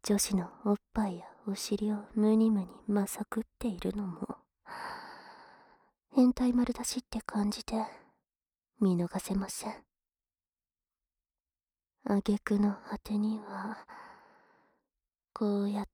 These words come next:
て女子高生のいい匂いや柔らかい体の感触を楽しんで、ムラムラしてしまったおちんちんを、当番さんに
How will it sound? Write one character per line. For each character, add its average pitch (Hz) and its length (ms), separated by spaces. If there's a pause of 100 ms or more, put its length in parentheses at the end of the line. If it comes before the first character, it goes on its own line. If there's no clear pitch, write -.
て 214 160
女 208 160
子 - 200
高 220 220
生 196 280
の 185 260
い 208 200
い 208 40
匂 190 340
い 196 120
や 175 200
柔 214 300
ら 220 100
か - 200
い 220 160
体 190 360
の 196 140
感 196 280
触 - 380
を 202 160
楽 196 300
し - 180
ん 214 200
で、 - 80 (1800)
ム 269 160
ラ 262 80
ム 240 140
ラ 214 100
し - 80
て - 100
し - 160
ま 226 120
っ - 100
た 220 140
お 220 80
ち - 200
ん 233 100
ち 220 220
ん 208 60
を、 190 320 (960)
当 208 320
番 196 260
さ - 200
ん 165 100
に 165 140